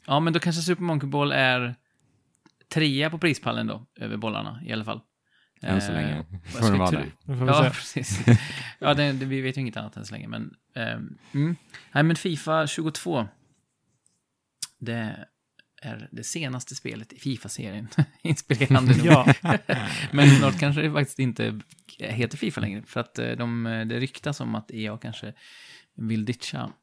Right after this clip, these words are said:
Speaker 1: fifa,
Speaker 2: Okej.
Speaker 1: eh, och köra på egen
Speaker 3: Varför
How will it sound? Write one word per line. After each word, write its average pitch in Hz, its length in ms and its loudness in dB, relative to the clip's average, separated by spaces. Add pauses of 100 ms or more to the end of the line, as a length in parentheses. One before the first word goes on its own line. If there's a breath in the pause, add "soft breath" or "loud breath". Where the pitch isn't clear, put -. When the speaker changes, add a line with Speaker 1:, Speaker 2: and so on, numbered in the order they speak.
(360)
Speaker 1:
fifa, 87 400 -2
Speaker 2:
Okej. 92 480 2
Speaker 1:
eh, 76 160 -4 (280)
och 123 100 -12
köra 104 220 -10
på 110 60 -12
egen 156 60 -4
Speaker 3:
Varför 170 460 2